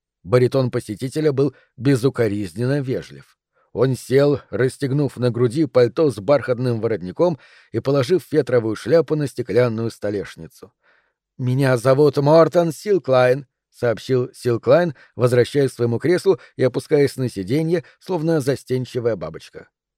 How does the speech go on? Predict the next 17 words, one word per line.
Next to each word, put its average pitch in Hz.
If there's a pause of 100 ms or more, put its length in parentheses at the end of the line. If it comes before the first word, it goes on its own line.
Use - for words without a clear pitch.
(240)
«Аспер», 117 (240)
ответил 104
мужчина. 98 (440)
«Могу 214
ли 175
я 147
сказать, 143 (160)
что 135
горд 139
встрече 151
с -
вами, 151 (140)
мистер 151
Аспер?» 156 (340)
промурлыкал 135
Силклайн. 139 (380)
«Благодарю», 131